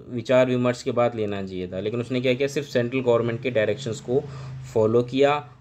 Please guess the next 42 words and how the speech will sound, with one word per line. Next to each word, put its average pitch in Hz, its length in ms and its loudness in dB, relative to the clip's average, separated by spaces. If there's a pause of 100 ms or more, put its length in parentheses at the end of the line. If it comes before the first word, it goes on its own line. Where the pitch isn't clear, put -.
और 113 140 0
इस 135 220 -8
तरीके 127 360 0
से 139 200 2
जो 127 180 0
हम 120 180 0
बात 113 200 2
करते 123 180 -6
हैं 127 120 -8
क्वालिटी 139 360 6
एजुकेशन 123 540 -2
की, 113 120 -6
जो 113 80 0
हमारा 113 240 0
मेन 120 240 0
पर्पस 110 440 -2
है, 117 240 -2 (260)
उससे 127 280 0
वो 123 280 0
अलग 104 200 -2
चली 85 280 -14
गई। - 240 -16 (2250)
तो 117 60 -2
यहाँ 117 160 4
पे 160 100 2
दोस्तों 160 260 2
आप 147 60 4
देख 139 160 0
सकते 139 200 -4
हैं, 120 240 -4
अ, 107 360 -2
लास्ट 127 400 4
में 151 140 -2
कोर्ट 143 300 2
ने 143 60 0
ये 135 60 2
बात 127 260 2
साफ 123 280 0
साफ 131 240 -2
कह 113 120 0
दिया 117 220 0
है, 123 260 -2